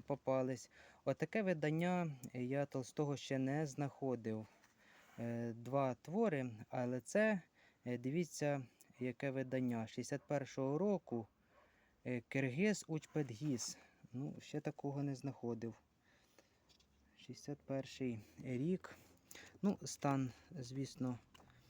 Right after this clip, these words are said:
е, на жаль, е, жахливий, але цікаво погортати, е, просто подивитись, які тут, е, ілюстрації були і як це все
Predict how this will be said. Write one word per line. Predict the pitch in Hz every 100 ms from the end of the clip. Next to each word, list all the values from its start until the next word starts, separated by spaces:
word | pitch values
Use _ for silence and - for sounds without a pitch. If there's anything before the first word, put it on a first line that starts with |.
| - - -
е, | 123 123 123 123 110 - - - - - -
на | 135
жаль, | 120 127 120 113 - - - - - -
е, | 120 120
жахливий, | 123 131 180 226 202 139 131 120 - - - -
але | 127 131
цікаво | 156 - 185 160
погортати, | 151 139 143 - 165 - 135 123 120
е, | 127 120
просто | - 131 131
подивитись, | 127 127 135 - 123
які | 120 -
тут, | - 127 - - -
е, | 117 117
ілюстрації | - 127 131 - 139 117 - 117 113
були | 110 127 190 190 - _ - - - _ -
і | 117
як | 131 139
це | - 135
все | - 131 131